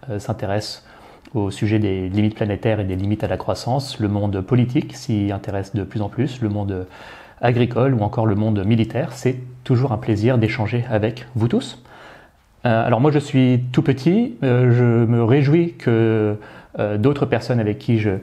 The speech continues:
euh, dont je me sens relativement proche, euh, crèvent le plafond. C'est une bonne nouvelle et signe de plus, euh, que le, ces sujets-là intéressent. Euh, je tiens à saluer donc, euh, Bon Pote, euh, alias Thomas Wagner,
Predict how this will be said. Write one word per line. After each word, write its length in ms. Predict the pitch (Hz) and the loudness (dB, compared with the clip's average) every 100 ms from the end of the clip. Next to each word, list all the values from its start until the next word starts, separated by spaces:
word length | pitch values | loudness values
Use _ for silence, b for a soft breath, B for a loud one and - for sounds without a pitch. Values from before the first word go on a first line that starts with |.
| B B B B - | B B B B -6
euh, 460 | 113 - 95 95 - - 101 120 117 | -4 -4 -6 -8 -8 -8 -6 -6 -4
dont 160 | 107 | -2
je 100 | 107 | 0
me 120 | 104 | 0
sens 160 | 104 98 | 0 -2
relativement 420 | 98 92 107 107 | -4 -4 -2 -2
proche, 640 | 101 - - 131 - - - | -6 -4 -2 0 -2 -4 -6
euh, 120 | 98 | -6
crèvent 300 | 92 - 180 | -4 0 4
le 100 | 156 | 4
plafond. 380 | 147 123 - 131 - | 4 0 0 -4 -4
C'est 240 | - 110 | -10 -4
une 220 | 120 107 98 | 0 2 2
bonne 200 | 131 147 | 4 4
nouvelle 360 | 117 104 135 | 4 4 2
et 100 | 101 | 0
signe 260 | - 131 123 | -2 2 4
de 100 | 117 | 2
plus, 420 | - 127 - - B B B B _ 117 | 2 -2 -2 -8 B B B B _ -6
euh, 240 | 104 107 | -4 -6
que 140 | - | -4
le, 120 | 101 101 | -4 -2
ces 160 | - | -4
sujets-là 520 | 123 123 113 113 113 - | 0 2 4 2 2 -2
intéressent. 600 | 123 113 101 147 - - | 0 2 2 0 -6 -2
Euh, 220 | 113 107 | 2 2
je 80 | 110 | 2
tiens 240 | 113 - 113 | -2 -2 -2
à 40 | |
saluer 320 | 117 110 110 | 0 2 4
donc, 240 | 110 107 110 | 2 -2 -2
euh, 160 | 95 | -2
Bon 180 | 98 123 | 0 0
Pote, 360 | 123 185 - - B B - | 2 0 -2 -16 B B -4
euh, 320 | 101 95 95 | -2 -2 -2
alias 320 | 110 104 107 - | 0 2 0 0
Thomas 180 | 113 107 | 0 2
Wagner, 380 | 98 110 135 | 2 0 0